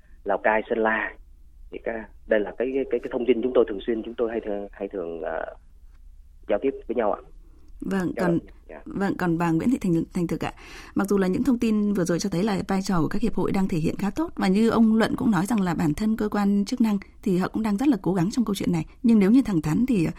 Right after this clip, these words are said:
Speaker 2: bà có cho rằng là cơ quan chức năng cần phải, ừ, tăng cường vai trò hơn nữa, ờ, ít nhất là cái công cụ là kết nối về mặt thông tin này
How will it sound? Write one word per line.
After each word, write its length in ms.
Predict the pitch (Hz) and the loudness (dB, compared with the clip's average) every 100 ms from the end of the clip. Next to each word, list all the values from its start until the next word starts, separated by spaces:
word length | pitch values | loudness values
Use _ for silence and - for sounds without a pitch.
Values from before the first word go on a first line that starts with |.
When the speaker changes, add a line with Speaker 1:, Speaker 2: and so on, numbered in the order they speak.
| - - - | -14 -4 2
Speaker 2:
bà 100 | 190 | 2
có 60 | |
cho 120 | - 220 | 2 0
rằng 180 | 202 | 2
là 140 | 175 160 | 2 2
cơ 140 | 208 | 0
quan 140 | 196 196 | -2 0
chức 140 | - | 2
năng 180 | 208 196 | 2 2
cần 200 | 180 156 | 2 2
phải, 140 | 160 - | 0 -2
ừ, 60 | 165 156 - | 0 0 0
tăng 140 | 190 | 0
cường 240 | 208 156 | 2 0
vai 160 | 175 175 | 0 -2
trò 280 | 175 160 151 | 0 2 2
hơn 220 | 226 220 | 4 4
nữa, 240 | 196 254 330 - - - - | 4 2 -2 -12 -20 -18 -6
ờ, 180 | 185 165 | -2 0
ít 140 | - 302 | 2 4
nhất 100 | 302 | 4
là 180 | - - | 2 -2
cái 100 | 196 | 0
công 180 | 226 202 | 0 2
cụ 300 | - - 156 | 0 2 0
là 120 | 160 - | 0 0
kết 160 | 269 | 4
nối 240 | 185 170 269 | 6 4 2
về 60 | |
mặt 120 | 190 - | 0 0
thông 140 | 226 | 0
tin 220 | 220 226 208 | 2 2 2
này 180 | 160 | 0